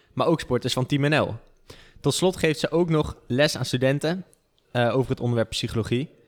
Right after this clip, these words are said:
Eh, oftewel, ze is van alle markten thuis.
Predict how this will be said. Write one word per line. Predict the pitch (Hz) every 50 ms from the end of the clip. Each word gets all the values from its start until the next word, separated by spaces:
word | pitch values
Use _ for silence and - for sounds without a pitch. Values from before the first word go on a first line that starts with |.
| _ _ _ _ _ _ _ -
Eh, | 120 123 120 117 117 117 113 - _ -
oftewel, | - 123 - - 123 120 123 151 147 - - _ _ _ _ _ -
ze | - 135
is | 123 -
van | 131 127
alle | - 123 123
markten | 120 123 123 120 - - 139
thuis. | - 151 113 95 87 - -